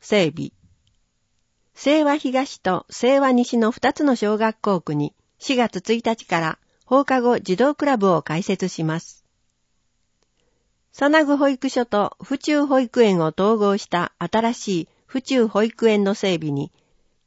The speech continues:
平成二十九年度中の完成を目指し取り組みます。検診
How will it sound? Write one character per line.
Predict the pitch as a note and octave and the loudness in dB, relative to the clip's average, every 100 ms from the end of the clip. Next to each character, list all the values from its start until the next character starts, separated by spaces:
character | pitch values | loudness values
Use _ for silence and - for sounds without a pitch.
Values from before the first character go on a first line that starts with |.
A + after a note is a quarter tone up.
| _ | _
平 | B3+ C#4+ | 2 2
成 | - C4 A#3+ - | 0 2 2 2
二 | B3 C#4+ | 0 0
十 | G#3+ D#3 | 0 -2
九 | - G3 | 0 4
年 | B3+ C4+ | 4 4
度 | B3 A#3+ | 0 -2
中 | - A3 G#3 | 0 0 2
の | G3+ G3 - | 0 0 -2
完 | G#3 C#4 | -2 -2
成 | - C#4+ C4+ | 0 0 2
を | B3 | 2
目 | A#3 | 2
指 | A3+ A3+ | 2 -2
し | - G3 G3 _ | -4 -8 -8 _
取 | - D#3 | -6 -6
り | F3+ | -4
組 | F3 E3+ | -2 -2
み | D#3+ | -2
ま | D#3 | -6
す。 | - _ _ _ _ _ _ _ _ _ _ _ _ _ _ _ _ _ _ _ _ _ _ _ _ _ _ _ _ _ _ _ | -10 _ _ _ _ _ _ _ _ _ _ _ _ _ _ _ _ _ _ _ _ _ _ _ _ _ _ _ _ _ _ _
検 | A3 C4+ D4+ | 2 2 0
診 | - A#3+ A3 | -2 0 0